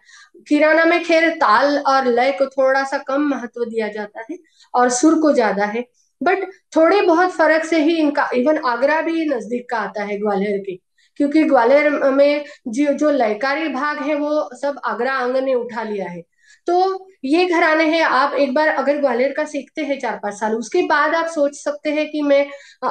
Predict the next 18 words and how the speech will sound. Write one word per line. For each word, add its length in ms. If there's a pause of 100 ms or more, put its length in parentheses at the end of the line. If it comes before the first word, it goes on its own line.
आगरा 280
घराने 360
का 140
उसके, 360
उसमें 400
ऐड 340
कर 100
सकता 320
हूँ 140
या 100
किराने 440
का 120
मैं 160
उसका 240
ऐड 320
कर 100
सकता 340
हूँ। 200